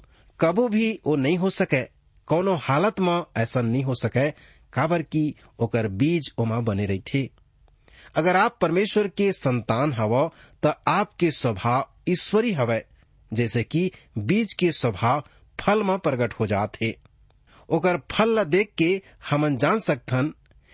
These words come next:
कि ओकर बीज ह कैसे होही। संगवारी हो, परमेश्वर के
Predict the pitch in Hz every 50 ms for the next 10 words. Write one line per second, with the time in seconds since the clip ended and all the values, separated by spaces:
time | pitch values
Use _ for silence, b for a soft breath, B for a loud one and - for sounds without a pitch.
0 | b b b b - 175 185 185 180 170 151 _ _ _ _ _ _ _ _ _
1 | _ - 131 127 - 135 113 98 92 95 151 185 196 147 143 160 - - 139 151
2 | 151 - 175 127 - 117 - - - - _ _ _ - _ _ - _ - _
3 | - - - 196 190 196 202 208 202 175 202 208 214 196 _ _ _ _ _ _
4 | _ _ _ b b b b b b b - 151 151 156 170 202 254 208 - -
5 | 214 214 214 208 - _ - 190 185 185 185 185 180